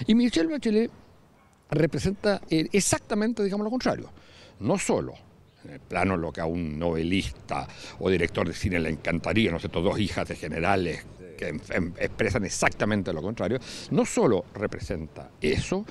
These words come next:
no solo representa, por lo tanto, la lucha contra la dictadura, representa también el ser una figura emblemática, eh, en la concertación que fue la coalición de gobierno que asumió,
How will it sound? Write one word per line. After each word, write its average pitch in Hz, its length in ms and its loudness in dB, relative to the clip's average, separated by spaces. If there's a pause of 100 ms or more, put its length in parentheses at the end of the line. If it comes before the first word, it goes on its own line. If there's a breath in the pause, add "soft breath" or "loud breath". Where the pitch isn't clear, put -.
(320 loud breath)
no 104 100 -2
solo 98 280 2
representa, 87 360 -4
por 80 120 -6
lo 76 80 -4
tanto, 90 280 -2
la 73 100 -4
lucha 78 260 -8
contra 120 400 0
la 78 80 -4
dictadura, 78 600 -4 (300 loud breath)
representa 110 480 0
también 127 720 2
el 90 380 4
ser 110 240 2
una 101 160 -2
figura 110 640 0 (100)
emblemática, 95 1000 0 (500 loud breath)
eh, 87 440 2
en 113 320 4
la 107 360 4 (140)
concertación 104 880 -2
que - 100 -6
fue 104 280 2
la 98 140 0
coalición 156 580 0
de 123 60 -2
gobierno 98 640 -2 (380 loud breath)
que 95 260 2
asumió, 101 640 0